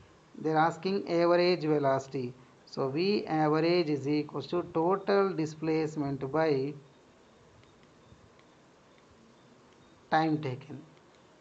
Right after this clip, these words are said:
So what is total displacement? D is the total displacement. Therefore, half into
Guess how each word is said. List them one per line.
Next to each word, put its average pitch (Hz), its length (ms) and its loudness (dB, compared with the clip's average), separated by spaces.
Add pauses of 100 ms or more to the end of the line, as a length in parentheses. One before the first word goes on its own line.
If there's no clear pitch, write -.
(500)
So 165 200 -4
what 175 140 2
is 202 120 2
total 190 420 0
displacement? 175 720 -4
D 170 300 2
is 160 80 -6
the 170 100 -2
total 156 460 -2
displacement. 160 680 -2 (540)
Therefore, 147 440 0
half 160 440 4
into 151 680 -2